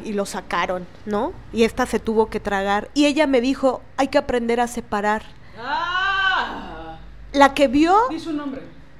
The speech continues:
Speaker 2: Di su nombre a la chingada, di su nombre.
Speaker 1: Se apellida Fidelia y está en la C N T.
Speaker 2: Exacto. Perdón, pero es que esto hay que decirlo.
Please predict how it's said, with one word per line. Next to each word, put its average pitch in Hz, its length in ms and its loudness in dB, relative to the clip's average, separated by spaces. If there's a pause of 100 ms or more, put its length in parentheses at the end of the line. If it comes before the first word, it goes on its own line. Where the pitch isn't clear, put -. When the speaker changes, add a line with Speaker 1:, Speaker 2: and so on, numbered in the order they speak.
(460)
Speaker 2:
Di 269 120 -8
su 294 180 -8
nombre 269 300 -6
a - 20 -10
la 196 160 -12
chingada, 208 480 -12
di 240 100 -12
su 277 180 -10
nombre. 254 280 -12 (680)
Speaker 1:
Se - 120 -10
apellida 247 520 2
Fidelia 214 640 -2 (220)
y 214 80 -4
está 220 280 -2
en 220 100 -4
la 214 100 -6
C - 140 -10
N 196 180 -6
T. 196 260 -14 (420)
Speaker 2:
Exacto. - 560 -12 (1200)
Perdón, 247 340 2
pero 247 140 6
es 254 100 2
que - 220 0
esto 294 240 4
hay 277 80 2
que 240 140 -2
decirlo. 190 480 -2